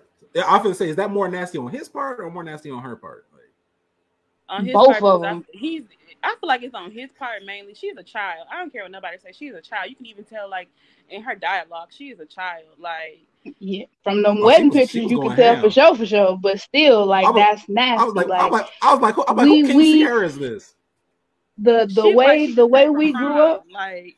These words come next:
Speaker 2: <laughs>
Speaker 3: homecoming, not even prom, the Sadie Hawkins or
Speaker 1: <laughs>
Speaker 3: something. You feel me?
Speaker 1: Right. What
Speaker 3: Like,
Speaker 1: is
Speaker 2: Yeah.
Speaker 1: this?
Speaker 3: horrible.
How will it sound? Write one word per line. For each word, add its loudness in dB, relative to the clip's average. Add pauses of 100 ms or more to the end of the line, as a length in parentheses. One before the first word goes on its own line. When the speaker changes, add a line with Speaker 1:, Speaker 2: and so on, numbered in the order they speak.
Speaker 2:
<laughs> -18
Speaker 3:
homecoming, 4
not 0
even 0
prom, 0
the -6
Sadie -2
Hawkins 0
or -10
Speaker 1:
<laughs> -10
Speaker 3:
something. -10
You -14
feel 0
me? -2
Speaker 1:
Right. -2 (420)
What 4
Speaker 3:
Like, 4
Speaker 1:
is 2
Speaker 2:
Yeah. -2
Speaker 1:
this? -14 (240)
Speaker 3:
horrible. 0